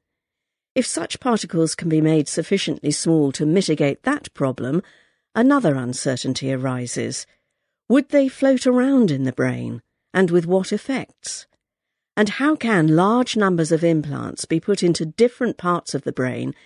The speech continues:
in a single procedure, particularly if the use of tiny flexible materials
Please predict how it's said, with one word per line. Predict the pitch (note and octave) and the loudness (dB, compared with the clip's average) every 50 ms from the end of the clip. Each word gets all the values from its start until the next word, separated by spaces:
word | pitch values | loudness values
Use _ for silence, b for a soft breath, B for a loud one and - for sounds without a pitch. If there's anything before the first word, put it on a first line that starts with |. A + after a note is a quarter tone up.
| b b b | b b b
in | F#3+ G3 | 2 2
a | G3 G#3 | 2 0
single | - - - E3 D3+ C3+ D3 D3 C#3+ | -2 -2 0 0 0 2 0 0 -2
procedure, | - - F3 E3+ - - A3 G#3 G#3 F#3 - C#3+ B2 - - _ _ _ _ _ _ _ _ _ - | -2 -6 -8 -6 -6 -4 -4 -4 -4 -4 -4 -4 -4 -6 -6 _ _ _ _ _ _ _ _ _ -4
particularly | - D4 - - D#4 D4+ - - F#3+ D3+ C#3 A#2+ A#2 B2 B2+ C#3 | -4 -2 -2 -2 -4 -4 0 0 2 2 2 0 -2 -4 -4 -6
if | C3+ - | -6 -2
the | - F3 | 0 0
use | E3 F3 F#3 F3 - - | 2 2 2 0 0 -2
of | D#3 D3 - - | -6 -8 -8 -10
tiny | - A3+ A3+ A#3 A3 G#3 F#3 D#3 D3+ | -4 0 0 2 4 4 4 2 2
flexible | - - - - B3 A#3 - - - E3+ E3 D#3+ D#3 | 0 -4 -4 -4 -4 -4 -4 -6 -8 -4 -2 0 0
materials | D3+ D#3 D#3 - G#3 G#3 G3 F3 D3 B2+ A#2 G2 A#2+ C#3 - | 2 0 0 0 0 0 2 2 2 0 -2 -4 -6 -8 -10